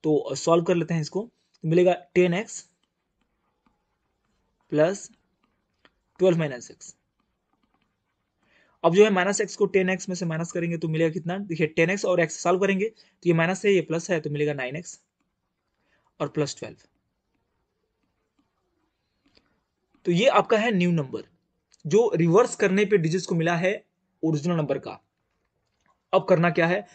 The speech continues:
अब जो यहाँ पे सेकंड, अ, इक्वेशन जो दिया हुआ है, सेकंड जो सेंटेंस दिया हुआ है, अ, उसके हेल्प से हमें इक्वेशन बना लेना है। ठीक है, तो यहाँ पे बोला ही है कि न्यू नंबर जो बनेगा ना, न्यू नंबर after reversing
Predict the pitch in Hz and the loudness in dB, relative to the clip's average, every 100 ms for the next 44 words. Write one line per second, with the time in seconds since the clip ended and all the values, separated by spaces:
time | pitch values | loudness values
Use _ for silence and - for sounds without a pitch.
0 | - _ _ 175 175 220 202 196 208 - | -20 _ _ 2 4 2 2 2 -2 -2
1 | 196 202 190 190 175 - _ _ _ 170 | 0 2 4 4 4 2 _ _ _ -8
2 | 156 156 185 180 156 170 127 123 156 190 | -4 -2 2 2 4 2 2 0 0 0
3 | 185 185 - 160 180 156 165 143 151 220 | 0 -4 -6 -2 0 2 2 4 0 -4
4 | _ - _ _ _ - 139 - 175 - | _ -20 _ _ _ -2 0 0 -2 0
5 | 220 143 185 185 202 175 190 208 - 165 | -2 4 2 2 -2 -2 -4 -6 -4 -2
6 | 170 151 127 113 - _ _ _ 170 185 | 0 -2 -4 -8 -14 _ _ _ 2 2
7 | 190 - _ _ _ _ _ _ _ 175 | 2 -8 _ _ _ _ _ _ _ 0
8 | 160 190 208 160 185 202 202 202 220 208 | 2 4 4 4 4 2 0 -2 -2 -2
9 | 165 202 262 226 220 190 160 175 165 139 | 0 0 0 2 4 4 2 0 0 -2
10 | 170 151 _ _ _ _ 165 170 147 113 | -4 -8 _ _ _ _ -2 0 -2 -6
11 | 107 - 139 185 165 160 156 151 185 | -12 -10 -4 2 2 2 0 0 -2